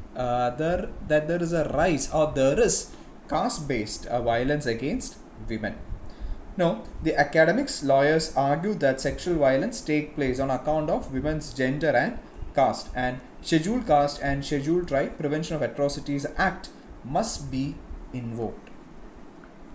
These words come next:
Let's move on. Now, as I've said, there are so many cases where the prevention of atrocities of, uh, prevention of atrocities against S C and S T was not taken up when, uh, the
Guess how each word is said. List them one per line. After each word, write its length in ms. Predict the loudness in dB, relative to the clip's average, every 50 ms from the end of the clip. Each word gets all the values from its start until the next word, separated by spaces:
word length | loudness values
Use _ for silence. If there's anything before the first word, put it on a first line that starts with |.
| -12 -12 -12 -12 -12 -4 0
Let's 300 | 2 2 2 2 0 -4
move 160 | -4 -4 -2
on. 240 | 0 0 0 -2 -4 -8 -12 -12 -12 -12 -14 -10 -2
Now, 340 | 4 4 6 6 4 2 -4 -12 -14 -12 -10 -10 -10 -10 -10 -12 -12 -10 -10 -8 -8 -8 -10 -12 -14 -12 -8 -6 -6 -6 -8 -10 -12 -10 -10 -6 -4
as 180 | 0 2 4 4
I've 120 | 4 4
said, 280 | 4 4 4 4 4 4
there 180 | 4 6 8
are 100 | 8 6
so 480 | 6 4 2 2 4 6 6 6 6 6
many 260 | 4 4 4 4 2
cases 640 | 0 0 0 0 0 0 0 0 0 -2 -2 -4 -8 -14 -14 -12 -10 -10 -10 -10 -10 -12 -6 0
where 380 | 4 6 8 8 6 6 2 -8 -12 -16 -16 -14 -4
the 140 | 0 0 2
prevention 500 | 2 2 2 2 2 2 0 0 0 0
of 80 | 0
atrocities 560 | 2 2 0 0 0 0 -2 -4 -4 -4 -2 -2
of, 260 | -4 -4 -6 -6 -2
uh, 120 | -2 -2
prevention 500 | -2 -2 -2 -2 0 2 2 2 2 4
of 60 | 4
atrocities 540 | 4 4 4 2 0 0 -2 -4 -4 -2 -2
against 360 | -2 -2 -2 -4 -4 -4 -4
S 140 | -4 -4 -2
C 160 | -2 -2 -2
and 100 | -2 -2
S 200 | -2 -4 -6 -8
T 180 | -8 -10 -10 -10 -12 -14 -16 -16 -18 -14 -4
was 380 | 0 2 2 2 0 -2 -6 -8 -10
not 600 | -8 -6 -4 -2 0 2 2 4 4 2 0 -2 -6 -12 -8 -4
taken 320 | -2 -2 -2 -2 -2 -2 -2
up 200 | -2 -2 -4 -6 -10 -16 -16 -14 -8
when, 240 | -4 -2 -2 -2 -4
uh, 500 | -6 -8 -4 -2 0 0 0 0 -2 -2 -4
the 320 | -4 -2 -2 -2 -4 -6